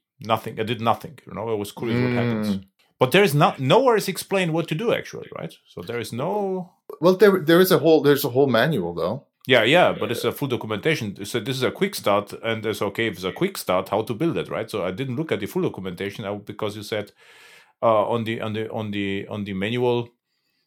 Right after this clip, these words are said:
Speaker 1: this is the quick start. So, okay, then let's
Speaker 2: Mm-hmm.
Speaker 1: start quick. And the manual, I didn't, you know, look at the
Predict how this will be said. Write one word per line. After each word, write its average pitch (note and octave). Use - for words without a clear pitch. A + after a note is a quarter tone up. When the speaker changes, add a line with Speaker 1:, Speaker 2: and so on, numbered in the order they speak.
Speaker 1:
this B2+
is A2+
the G2+
quick G3+
start. A2
So, G2+
okay, G2
then G#2+
let's C3
Speaker 2:
Mm-hmm. C3
Speaker 1:
start -
quick. -
And G#2+
the G2+
manual, C3+
I G2+
didn't, A2
you F#2+
know, G2
look G#2+
at F2+
the F#2